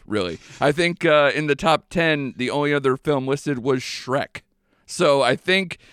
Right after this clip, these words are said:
Netflix needs to, uh, <laughs> get, get back on the, the film game,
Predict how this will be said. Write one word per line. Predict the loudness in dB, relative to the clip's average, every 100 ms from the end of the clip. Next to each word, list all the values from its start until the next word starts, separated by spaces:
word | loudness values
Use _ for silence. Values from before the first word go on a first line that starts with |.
| -6
Netflix | -2 0 -2 -4 -6
needs | -6 -8 -6
to, | -4 -2 2
uh, | 2 2
<laughs> | 0
get, | -4 -6 -8 -2
get | -2 0
back | 0 0 -2
on | -4 -4
the, | -4 -6 -8 -8 -4
the | -2
film | 2 0 0
game, | -4 -4 -4 -6